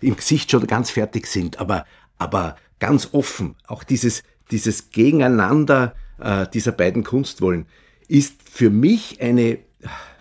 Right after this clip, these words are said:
mein Gott, wenn du in Wien aufwachst, bist du natürlich mit Klimt und Schiele, äh, beschäftigt und hast so ein gewisses Bild.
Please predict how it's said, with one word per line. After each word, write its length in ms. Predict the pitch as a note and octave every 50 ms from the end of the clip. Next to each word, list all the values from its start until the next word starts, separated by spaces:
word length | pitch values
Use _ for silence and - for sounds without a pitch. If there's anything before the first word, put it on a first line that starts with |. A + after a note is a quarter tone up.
| _
mein 160 | - G2 G#2 G#2+
Gott, 240 | G#2 E2+ - - _ _ _ _ _ _ _ -
wenn 200 | - G2+ G2+ G#2
du 100 | G2+ A#2
in 160 | G#2+ G2+ F2+ E2+
Wien 160 | A#2+ C#3 -
aufwachst, 680 | - - A2 - - C#3 C#3+ C3 - - - _ _ -
bist 240 | B2 A2+ - - -
du 60 | A#2
natürlich 460 | A2+ A2+ A2 - A#2 B2 B2 G#2 -
mit 180 | A2+ G#2+ - -
Klimt 280 | G2+ A2+ C#3 C#3 -
und 100 | A2+ G#2
Schiele, 440 | - - A#2+ B2 C3 C3 B2+ B2+ A#2+ - - - - -
äh, 300 | G#2+ A2 E2+ E2+ - - -
beschäftigt 640 | - G2 - - G2+ - - - - A#2 G#2+ - -
und 140 | G#2 F#2 -
hast 220 | G#2 G2 - -
so 80 | A2 G#2
ein 80 | F#2+
gewisses 420 | - F#2+ F2 G#2+ G#2 - G2+ - -
Bild. 400 | - G2 G2+ G#2+ - - -